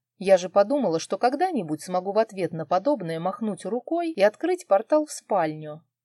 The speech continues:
Наверное, так и нужно было поступить,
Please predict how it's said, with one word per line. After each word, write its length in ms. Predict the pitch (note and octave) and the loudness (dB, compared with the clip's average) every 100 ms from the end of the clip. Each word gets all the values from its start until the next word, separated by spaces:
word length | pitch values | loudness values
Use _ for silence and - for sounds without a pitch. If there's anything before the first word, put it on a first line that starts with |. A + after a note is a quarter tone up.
| _ | _
Наверное, 500 | F3+ E3+ F3+ F#3 F#3 | -2 2 2 2 0
так 220 | G#3+ G#3+ | -2 -2
и 20 | |
нужно 380 | D#4 D4+ F3 E3+ | -2 -2 -4 -6
было 220 | D3+ D#3 | -4 -6
поступить, 760 | D#3 F#3+ - D4 - F3 D#3+ | -6 -12 -6 -6 -6 -12 -12